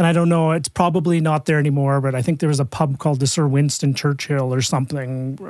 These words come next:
at that time. So I was there. It was in April, hockey playoffs were on. Nothing of my possessions had arrived. I didn't even have a T V yet. And I go, "Well, I wanna go watch some hockey." So I went over to the,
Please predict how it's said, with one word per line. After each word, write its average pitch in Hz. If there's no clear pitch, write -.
at 151
that 143
time. 135
So 165
I 147
was 139
there. 180
It 196
was 160
in 147
April, 180
hockey 175
playoffs 175
were 160
on. 156
Nothing 165
of 170
my 156
possessions 147
had 156
arrived. 190
I 143
didn't 180
even 175
have 156
a 143
T 175
V 196
yet. 151
And 156
I 147
go, 165
"Well, 147
I 139
wanna 156
go 139
watch 131
some 165
hockey." 202
So -
I 127
went 165
over 160
to 147
the, 147